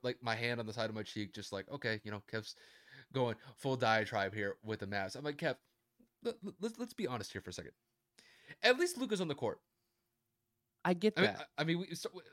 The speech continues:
Speaker 1: I mean, we could start there. I understand that you're frustrated with the Mavs. I, I, I totally get that. I, I, I don't wanna dismiss that point. My guy, how many times does A D get hurt a year?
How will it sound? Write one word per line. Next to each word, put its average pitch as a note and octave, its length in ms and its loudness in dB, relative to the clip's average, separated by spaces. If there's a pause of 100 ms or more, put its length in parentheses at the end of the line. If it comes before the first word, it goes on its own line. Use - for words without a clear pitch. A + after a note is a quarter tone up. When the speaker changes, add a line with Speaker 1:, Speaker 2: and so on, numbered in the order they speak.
(160)
Speaker 1:
I F3+ 60 4
mean, F#3 200 -2
we F#3 80 -10
could G#3+ 120 -4
start G3 200 2
there. A2+ 140 4
I C3+ 120 6
understand A#3 340 2
that G#3 60 -4
you're F#3 100 -2
frustrated C3+ 440 -2
with B2+ 120 -4
the A#2+ 60 -8
Mavs. F#2 280 -4
I, E3+ 120 0 (120)
I, F#3+ 60 6 (200)
I F#3 100 8 (240)
totally C#4+ 420 2
get C#3 180 -6
that. - 260 -18 (100)
I, D3 220 0
I, - 100 4
I D3 40 2
don't F3+ 180 0
wanna F3+ 120 2
dismiss - 320 -4
that G2+ 140 -2
point. - 140 -12 (1080)
My C#3 100 6
guy, A2+ 240 2 (1400)
how G#3 100 0
many C4+ 120 4
times C3+ 200 2
does A2 100 -2
A G#2 80 2
D G2+ 140 -4
get F#2+ 200 -4
hurt G#2+ 220 -6
a G2+ 60 -8
year? G#2 200 -6